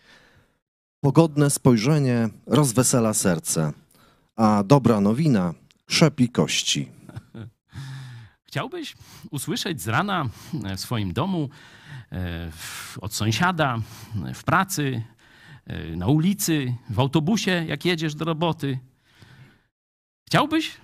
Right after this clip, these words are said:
Speaker 2: usłyszeć dobre słowo? Chciałbyś zobaczyć uśmiech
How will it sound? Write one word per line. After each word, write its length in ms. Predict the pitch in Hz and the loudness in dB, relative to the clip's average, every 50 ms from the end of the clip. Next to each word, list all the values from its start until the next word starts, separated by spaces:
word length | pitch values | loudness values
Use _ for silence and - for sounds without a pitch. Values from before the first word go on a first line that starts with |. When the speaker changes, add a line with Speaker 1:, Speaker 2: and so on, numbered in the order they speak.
| _ - | _ -6
Speaker 2:
usłyszeć 760 | - 165 156 - 175 262 269 - 240 220 190 - - - - _ _ _ - | -4 -4 0 0 2 2 2 0 0 -2 -4 -6 -10 -10 -12 _ _ _ -6
dobre 320 | - - 117 123 135 165 | 0 2 4 4 4 4
słowo? 640 | 160 - 262 285 277 226 240 233 240 - _ _ _ _ _ _ _ _ _ _ _ _ _ _ _ _ - | 4 2 2 2 2 2 0 -2 -4 -6 _ _ _ _ _ _ _ _ _ _ _ _ _ _ _ _ -2
Chciałbyś 420 | - - 175 185 202 190 185 165 | 2 2 2 4 4 2 2 2
zobaczyć 460 | 135 147 139 147 156 151 - 190 - | 2 2 4 4 2 2 2 2 4
uśmiech 480 | 269 339 330 - 247 233 220 202 - | 4 4 4 2 0 0 -2 -4 -6